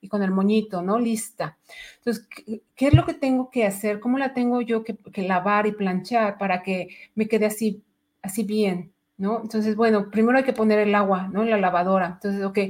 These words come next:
¿qué es lo que tengo? ¿Qué columnas yo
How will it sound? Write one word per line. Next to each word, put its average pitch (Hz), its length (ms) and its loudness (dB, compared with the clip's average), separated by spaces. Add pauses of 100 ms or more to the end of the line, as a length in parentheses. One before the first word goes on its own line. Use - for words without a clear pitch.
(1200)
¿qué 269 180 8
es 285 80 6
lo 320 140 6
que 302 100 2
tengo? 233 420 2
¿Qué 277 260 2
columnas 294 840 4 (580)
yo 254 480 2